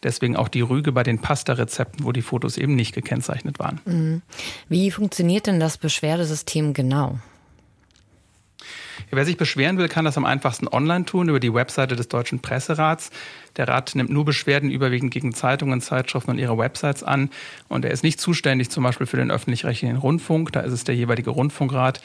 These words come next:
Speaker 1: Bei privaten Radio- und Fernsehsendern und bei bestimmten Online-Angeboten sind die Landesmedienanstalten zuständig.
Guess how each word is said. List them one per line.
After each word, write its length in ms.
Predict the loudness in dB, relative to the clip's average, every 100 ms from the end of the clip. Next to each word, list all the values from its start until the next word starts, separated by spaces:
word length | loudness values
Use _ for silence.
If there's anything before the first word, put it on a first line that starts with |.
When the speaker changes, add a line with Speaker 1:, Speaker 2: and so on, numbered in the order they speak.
| -18 -20 -20 -4
Speaker 1:
Bei 140 | -2
privaten 420 | 0 2 2 2
Radio- 300 | 2 2 2
und 100 | 0
Fernsehsendern 680 | 0 2 2 2 4 4 2
und 80 | 2
bei 120 | 0
bestimmten 400 | 0 0 -2 -2
Online-Angeboten 840 | 0 2 2 0 0 0 -2 -2 -2
sind 160 | -2
die 60 | -2
Landesmedienanstalten 1080 | -2 -2 -2 -2 0 0 -2 -2 -2 -4 -4
zuständig. 640 | -4 -4 -2 2 0 -2